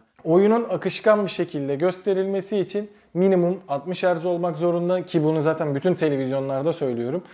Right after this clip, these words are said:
Hani giriş seviyesinde de bence altmış olmalı ama kırk beşler falan kabul edilecek olsa da eğer oyun için istiyorsanız altmış zorunlu.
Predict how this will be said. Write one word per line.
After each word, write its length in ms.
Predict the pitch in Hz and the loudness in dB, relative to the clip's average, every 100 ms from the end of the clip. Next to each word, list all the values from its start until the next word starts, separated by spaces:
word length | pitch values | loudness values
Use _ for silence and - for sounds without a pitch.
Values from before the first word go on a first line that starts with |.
| - - | -16 -6
Hani 160 | 123 | -2
giriş 240 | 117 160 175 | 4 4 6
seviyesinde 580 | 170 156 151 160 175 180 | 4 4 4 4 2 4
de 120 | 143 | 4
bence 260 | 135 123 | 2 -2
altmış 340 | 120 113 127 131 | -6 -8 -12 -8
olmalı 480 | 117 117 139 208 - - | -6 -4 -2 -2 -4 -8
ama 200 | 165 160 | -2 0
kırk 240 | 156 160 - | 0 -2 0
beşler 320 | 147 - 151 | -2 0 -2
falan 320 | 151 143 143 | -2 -6 -6
kabul 220 | 143 143 | -4 0
edilecek 400 | 143 139 131 135 | 0 0 -2 0
olsa 300 | 170 151 135 | 0 0 -2
da 160 | 165 - - - - | -2 -2 -8 -20 -2
eğer 260 | 156 165 151 131 | 6 6 6 4
oyun 200 | 139 165 | 2 2
için 300 | 147 120 131 | 0 -6 -14
istiyorsanız 600 | 143 - 147 - 139 170 - _ _ | -12 -6 -4 -4 -10 -12 -16 _ _
altmış 580 | 143 139 147 147 - - 135 | -6 -6 -6 -10 -10 -16 -8
zorunlu. 580 | 127 143 139 131 117 | -2 0 0 -2 -6